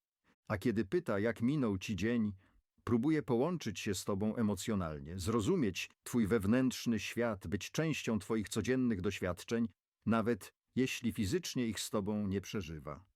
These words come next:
Widziałem, jak niesamowite kobiety traciły głębokie więzi tylko dlatego,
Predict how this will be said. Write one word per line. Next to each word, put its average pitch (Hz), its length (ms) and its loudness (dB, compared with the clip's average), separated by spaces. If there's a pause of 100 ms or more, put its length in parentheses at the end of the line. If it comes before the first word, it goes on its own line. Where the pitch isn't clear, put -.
(1000)
Widziałem, 175 420 4
jak 98 180 2
niesamowite 110 640 2
kobiety 113 420 0
traciły 104 420 0
głębokie 104 440 2
więzi 104 300 0
tylko 123 240 0
dlatego, 98 460 0